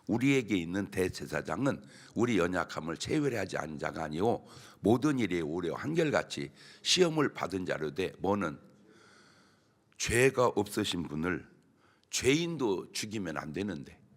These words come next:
죄가 없으신 분을 죽이는데 그것도 누가 죽여? 에? 대제사장. 응.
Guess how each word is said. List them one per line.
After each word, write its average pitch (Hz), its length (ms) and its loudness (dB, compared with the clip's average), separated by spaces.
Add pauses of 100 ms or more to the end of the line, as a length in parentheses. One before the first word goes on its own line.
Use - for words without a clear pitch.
(560)
죄가 143 400 4
없으신 104 500 2
분을 90 220 0
죽이는데 92 720 -2
그것도 127 360 -2
누가 107 260 -2
죽여? - 300 -6 (1000)
에? 196 180 6 (680)
대제사장. 147 800 -2 (1080)
응. - 220 -4